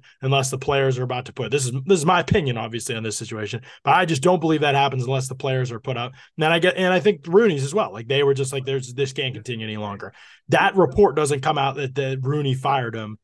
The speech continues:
without a reason. Like, that is a big part of this. It doesn't mean Tomlin wasn't in agreement or okay with it or was against it or anything like that. He wasn't gonna make that move on his own. That's all I'm saying. Like, he wasn't sitting back to his own druthers and just saying, "You know what? This is the move we gotta make. This is what I believe is best for the team."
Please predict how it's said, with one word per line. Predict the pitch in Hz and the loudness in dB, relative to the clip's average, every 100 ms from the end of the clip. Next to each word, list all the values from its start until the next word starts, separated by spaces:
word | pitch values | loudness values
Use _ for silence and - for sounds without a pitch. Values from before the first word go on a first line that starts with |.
| _ | _
without | - 131 135 123 | -2 2 2 0
a | |
reason. | 113 113 107 | -4 -8 -8
Like, | 110 | -2
that | 131 147 151 | 2 4 6
is | 139 | 4
a | 131 | 2
big | 120 147 139 | 2 2 2
part | 131 127 | 0 -4
of | 107 | -4
this. | 104 120 | -8 -2
It | |
doesn't | 165 185 | 0 4
mean | 202 | 4
Tomlin | 185 202 208 | 4 2 4
wasn't | 208 214 226 - _ _ | 4 2 -6 -12 _ _
in | 156 | -2
agreement | 170 160 185 202 | 0 2 4 4
or | 135 | 2
okay | 143 165 156 | 0 2 0
with | 160 | 0
it | 175 | 0
or | 160 | 0
was | 143 | -2
against | 131 131 143 180 - | -6 -6 -4 -4 -6
it | 131 | -8
or | 123 | -4
anything | 131 131 | -4 -4
like | 120 110 | -8 -2
that. | 160 120 - _ _ | 0 0 -4 _ _
He | - 190 | 0 0
wasn't | 135 160 156 156 | 2 0 0 -4
gonna | 151 143 | -4 -2
make | 139 135 | -4 -4
that | 127 | -6
move | 135 127 | -4 -4
on | 113 | -4
his | 107 104 | -10 -12
own. | 101 98 | -14 -6
That's | 120 131 | -4 -2
all | 123 | -4
I'm | 110 | -4
saying. | - 110 104 | -6 -6 -8
Like, | 110 | -6
he | - | 0
wasn't | 165 151 135 | 2 2 0
sitting | - 165 143 | 0 0 2
back | 139 131 131 - _ _ _ _ - - | 2 0 -4 -16 _ _ _ _ -14 -2
to | 156 | 2
his | 135 | 4
own | 143 190 | 6 4
druthers | 165 147 139 139 147 | 4 2 2 0 -2
and | 135 | -2
just | 135 | -2
saying, | 156 135 131 | -2 -4 -2
"You | |
know | 139 | -2
what? | 175 147 | -2 -2
This | 147 | -4
is | 135 | -4
the | 131 | -2
move | 131 123 | -2 -2
we | |
gotta | 127 123 | -4 -8
make. | 123 117 | -8 -8
This | 127 | -8
is | |
what | 117 123 | -6 -6
I | 120 | -4
believe | 117 | -6
is | 110 | -6
best | 101 113 | -6 -6
for | - | -6
the | 113 | -4
team." | 120 107 | -4 -4